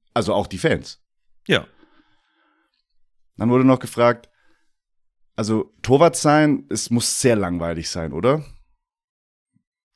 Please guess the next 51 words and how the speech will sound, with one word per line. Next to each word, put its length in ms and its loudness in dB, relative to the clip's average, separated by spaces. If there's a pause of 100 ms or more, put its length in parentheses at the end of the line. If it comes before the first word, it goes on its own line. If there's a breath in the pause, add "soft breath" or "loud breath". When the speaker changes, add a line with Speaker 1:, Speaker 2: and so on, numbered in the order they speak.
(140)
Speaker 1:
Konnte 220 -8
ich 40 -6
jetzt 120 -6
Speaker 2:
Ist, 60 -8
Speaker 1:
auch 40 -2
nicht 180 -2
viel 120 0
Speaker 2:
ist 20 2
Speaker 1:
entgegnen. 380 2
Speaker 2:
a-, 360 -12
a-, 200 -12
auch 260 -6
ein 300 -10
guter 240 -8
Punkt, 360 -10
wie 100 -6
ich 100 -12
finde. 340 -8 (140)
Speaker 1:
Ja. 140 -16 (1080 soft breath)
Dann 220 0
kam 360 0
ganz 240 0
oft 300 -2 (220)
auch 200 -4
so 140 -4
um 60 -2
uns 160 -4
rum 140 2
immer 260 0
die 160 -4
Aussage 480 -2
von 180 -6
wegen, 160 -4
dass 140 -8
ein 80 -10
Tor 200 -4
fällt. 380 -10 (1200)
Da 400 -4
wurde 200 -2
dann 120 0
hinterfragt, 600 -2
„Wenn 160 4
ein 40 -2
Tor 220 0
fällt, 400 0
dann 100 2
liegt 220 -6
es 100 -6
doch 160 -6
am 140 -2
Boden. 500 -2